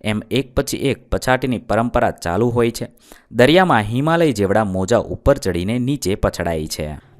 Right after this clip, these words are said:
અહીં આપણા પાઠ છ ના પ્રશ્નોના જવાબ પૂર્ણ થાય છે. વિદ્યાર્થી મિત્રો, ધોરણ સાત ના ગુજરાતી વિષયના તમામ પાઠના પ્રશ્નોના જવાબના વીડિયો આપણી ચેનલ પર ઉપલબ્ધ છે, જે તમે ધોરણ સાત ના ગુજરાતી વિષયના પ્લેલિસ્ટમાંથી મેળવી શકો છો.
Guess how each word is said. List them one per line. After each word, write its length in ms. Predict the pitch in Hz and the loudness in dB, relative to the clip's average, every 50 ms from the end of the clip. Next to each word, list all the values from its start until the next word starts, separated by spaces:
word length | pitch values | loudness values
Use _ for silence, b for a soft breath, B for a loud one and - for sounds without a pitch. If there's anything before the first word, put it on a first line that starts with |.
| - - - | -10 -2 0
અહીં 260 | 147 175 208 - 117 | 0 2 2 2 2
આપણા 280 | 101 - 90 85 - - - - | 0 0 -2 -6 -8 -10 -6 2
પાઠ 380 | - 151 147 113 95 101 - - | 6 8 8 8 8 4 2 -4
છ 300 | - - - - - - | -10 -12 -8 -4 0 2
ના 220 | 160 175 175 170 | 2 2 2 2
પ્રશ્નોના 440 | - - 101 90 - 92 90 90 87 | 0 0 -2 -2 -2 -2 0 0 0
જવાબ 500 | 80 87 85 90 104 113 - - - - | -2 0 2 2 2 2 0 -4 -10 -4
પૂર્ણ 240 | - 98 95 90 82 | -2 -2 -2 -2 -4
થાય 260 | 80 - 82 73 76 | -6 -6 -8 -8 -8
છે. 220 | - - - - 52 | -10 -10 -12 -12 -12
વિદ્યાર્થી 440 | 60 85 95 104 120 127 123 135 | -12 -6 0 4 4 4 4 2
મિત્રો, 340 | 143 139 135 123 135 135 131 | -2 -2 0 2 2 2 2
ધોરણ 380 | 117 - 95 90 87 85 80 73 - _ - | 2 0 -2 -2 -2 -2 -4 -6 -10 _ -6
સાત 340 | - - 139 139 143 - | 0 2 4 4 4 2
ના 140 | 120 95 82 | 0 -4 -4
ગુજરાતી 440 | 82 87 101 101 123 139 147 - 147 | -4 -4 -4 -2 0 0 0 -2 -2
વિષયના 400 | 120 107 95 - 95 85 80 73 | -4 -4 -4 -4 -4 -4 -6 -6
તમામ 320 | 73 - 104 117 127 135 | -6 -4 -2 -2 -2 -2
પાઠના 360 | 127 - 85 82 - 76 73 71 | -2 -4 -4 -4 -6 -8 -10 -8
પ્રશ્નોના 420 | - 98 104 - - 143 143 135 | -8 -8 -8 -6 -4 -4 -2 -2
જવાબના 360 | 107 87 82 80 76 78 78 | -2 -2 -2 -4 -4 -6 -8
વીડિયો 280 | 82 95 120 127 110 107 | -8 -6 -4 -4 -4 -4
આપણી 280 | - - 107 123 123 | -4 -6 -6 -6 -6
ચેનલ 280 | 104 - 87 78 76 76 | -6 -6 -8 -8 -8 -8
પર 180 | - - 123 - | -8 -6 -6 -6
ઉપલબ્ધ 440 | - 87 - 80 78 73 - 76 | -8 -8 -8 -8 -8 -8 -8 -10
છે, 240 | 76 - - 69 71 | -10 -10 -10 -12 -10
જે 180 | 73 - 90 87 | -8 -6 -6 -6
તમે 220 | - 85 82 80 | -6 -6 -8 -8
ધોરણ 280 | 76 - 78 78 78 80 | -8 -8 -8 -8 -8 -8
સાત 300 | - - 110 113 113 104 | -6 -4 -4 -4 -4 -4
ના 160 | 90 90 104 | -4 -4 -4
ગુજરાતી 400 | 101 110 110 113 127 127 127 135 | -4 -6 -4 -4 -4 -4 -4 -4
વિષયના 340 | 117 107 104 - 120 113 110 | -6 -6 -6 -6 -6 -6 -8
પ્લેલિસ્ટમાંથી 720 | 110 - 92 85 82 80 80 - - 85 80 78 - - | -8 -6 -6 -6 -6 -6 -8 -8 -8 -8 -8 -8 -8 -6
મેળવી 280 | 120 131 107 82 76 80 | -6 -4 -4 -4 -6 -6
શકો 260 | - - - - 76 | -8 -8 -10 -10 -10
છો. 220 | - - 73 76 | -8 -8 -10 -10